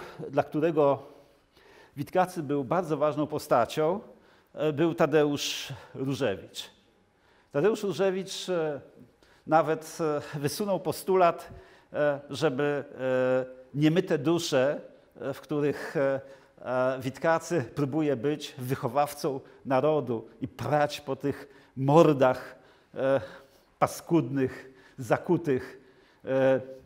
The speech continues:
Polaków, ale też, e, e, napisał kilka wierszy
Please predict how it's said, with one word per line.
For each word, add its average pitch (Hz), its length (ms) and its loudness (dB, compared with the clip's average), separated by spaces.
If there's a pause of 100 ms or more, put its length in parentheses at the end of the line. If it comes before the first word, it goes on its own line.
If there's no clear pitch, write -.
(1400)
Polaków, 147 720 6 (1120)
ale 190 240 8
też, 208 500 2
e, 190 360 2 (140)
e, 156 920 0
napisał 165 500 2
kilka 175 460 -2 (280)
wierszy 156 640 -4